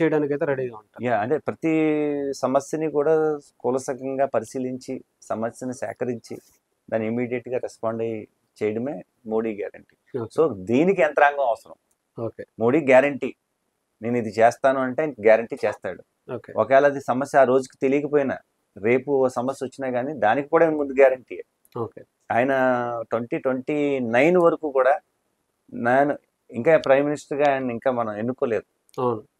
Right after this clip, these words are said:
Speaker 2: ఆ, ఎలక్షన్స్ ఇంకా జరుగుతున్నాయి. కానీ ఆయన ఏమన్నారు, "నేనున్నా లేకపోయినా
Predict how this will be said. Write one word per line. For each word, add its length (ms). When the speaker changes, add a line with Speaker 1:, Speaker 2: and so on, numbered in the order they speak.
Speaker 2:
ఆ, 160
ఎలక్షన్స్ 480
ఇంకా 140
జరుగుతున్నాయి. 500
కానీ 200
ఆయన 160
ఏమన్నారు, 480
"నేనున్నా 400
లేకపోయినా 500